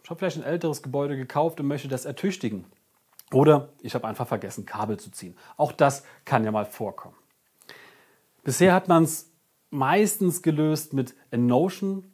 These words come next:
ähm, Fensterkontakten. Das heißt, ich habe einen Enotion Funkkontakt ins Fenster angebaut, brauche dafür einen Enotion Gateway. Wir alle wissen, dass die Inbetriebnahme nicht unbedingt so komfortabel ist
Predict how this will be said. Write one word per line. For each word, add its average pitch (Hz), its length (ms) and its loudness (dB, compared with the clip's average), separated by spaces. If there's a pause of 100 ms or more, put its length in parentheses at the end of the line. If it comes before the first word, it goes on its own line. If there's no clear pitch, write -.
ähm, 156 240 -4
Fensterkontakten. 160 960 -2 (180)
Das 120 180 -2
heißt, 131 220 4
ich - 60 -6
habe 123 240 4
einen 107 280 -6 (200)
Enotion 123 400 0
Funkkontakt 175 600 -2
ins 123 180 -10
Fenster 180 440 0
angebaut, 143 640 -2 (720)
brauche 117 240 0
dafür 120 280 -4
einen 120 140 -4
Enotion 135 420 0
Gateway. 139 560 0 (360)
Wir - 160 0
alle 147 180 2
wissen, 147 260 0
dass 127 200 2
die 110 240 -4 (200)
Inbetriebnahme 131 760 2
nicht - 260 -4
unbedingt 135 720 2
so 113 400 2
komfortabel 139 840 -2
ist 139 260 -4